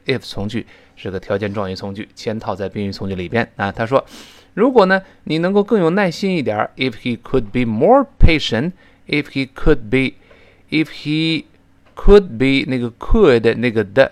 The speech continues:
注意失去爆破了啊。could be 不要读 could be，发呃，呃，could be more patient，patient 就是有耐心的。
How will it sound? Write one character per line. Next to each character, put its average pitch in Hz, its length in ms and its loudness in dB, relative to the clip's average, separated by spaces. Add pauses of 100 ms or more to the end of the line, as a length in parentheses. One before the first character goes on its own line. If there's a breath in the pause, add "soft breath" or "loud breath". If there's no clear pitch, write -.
(140)
注 117 140 -4
意 104 60 -4
失 - 180 -10
去 135 120 -8
爆 135 160 0
破 - 180 0
了 131 160 -4
啊。 117 220 -2 (400 loud breath)
could 185 340 2
be 131 240 0
不 135 140 0
要 135 120 4
读 120 220 0
could 202 440 6
be， 110 360 -2
发 110 220 2 (120)
呃， 151 240 6 (280)
呃， 147 200 2 (280)
could 190 360 4
be 135 340 0 (420 soft breath)
more 226 480 6 (180)
patient，patient 160 1900 4 (140)
就 104 140 -8
是 101 280 -6 (220 soft breath)
有 95 260 -6
耐 117 220 0
心 143 240 -4
的。 127 100 -4